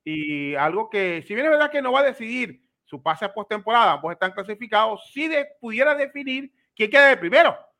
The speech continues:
y quedar de primero significa tener, eh, un-, la primera ronda libre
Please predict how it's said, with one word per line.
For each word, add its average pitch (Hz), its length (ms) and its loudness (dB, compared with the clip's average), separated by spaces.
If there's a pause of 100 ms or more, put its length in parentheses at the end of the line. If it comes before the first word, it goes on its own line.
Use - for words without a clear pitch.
(180)
y 127 100 -20
quedar 143 260 -2
de 226 80 -2
primero 226 320 -4
significa 226 520 -8
tener, 214 400 -6
eh, 170 80 -12
un-, 165 200 -14
la 160 160 -6
primera 165 440 -2
ronda 180 340 -2
libre 185 460 -6